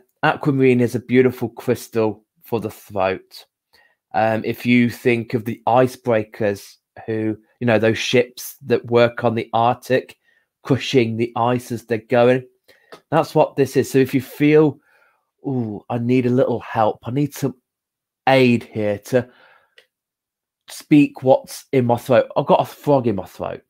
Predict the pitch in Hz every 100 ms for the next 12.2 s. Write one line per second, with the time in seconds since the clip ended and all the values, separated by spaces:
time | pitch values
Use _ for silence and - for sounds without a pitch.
0 | _ _ _ 127 123 127 123 143 - _
1 | _ - 127 131 110 92 - 120 120 113
2 | 123 123 - 113 104 98 101 113 123 123
3 | 123 - _ _ _ _ _ _ _ _
4 | _ _ _ _ _ _ _ 131 147 143
5 | - 131 120 98 - _ _ _ _ _
6 | - 131 127 123 123 113 117 - 113 110
7 | 98 98 95 - _ _ _ _ _ _
8 | _ _ _ _ _ _ _ 120 113 117
9 | 110 98 - 92 87 - _ _ 123 131
10 | 139 131 127 - 117 - 123 117 117 113
11 | _ _ _ _ _ - 117 107 101 98
12 | 98